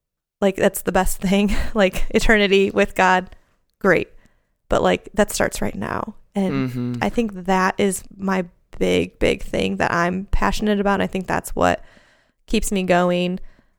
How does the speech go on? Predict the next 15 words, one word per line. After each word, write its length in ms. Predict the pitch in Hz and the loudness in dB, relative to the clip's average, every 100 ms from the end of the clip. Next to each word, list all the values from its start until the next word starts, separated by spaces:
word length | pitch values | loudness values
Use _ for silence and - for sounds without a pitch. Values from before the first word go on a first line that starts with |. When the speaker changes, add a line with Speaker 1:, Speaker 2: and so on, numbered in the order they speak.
| _ _ | _ _
Speaker 1:
in 180 | - 196 | 0 2
ministry, 640 | 190 185 - - 185 185 - | 2 0 -2 -2 -2 0 -2
of 80 | |
just, 220 | - 190 - | -4 -4 -2
like, 200 | 175 - | -4 -4
this 180 | 202 214 | -2 0
idea 560 | 196 - 202 208 202 - | 0 0 2 4 4 2
<laughs> 100 | - | -2
that 380 | 214 214 - - - - | 0 0 0 -4 -18 -4
knowing 260 | 240 277 277 | 0 0 0
God 260 | 277 277 - | 0 0 0
is 240 | 208 262 - | 2 2 0
better. 340 | - - - | -2 -2 -4
And 240 | - 208 202 - | -2 -2 -4 -4
it's 240 | 220 - | -6 -6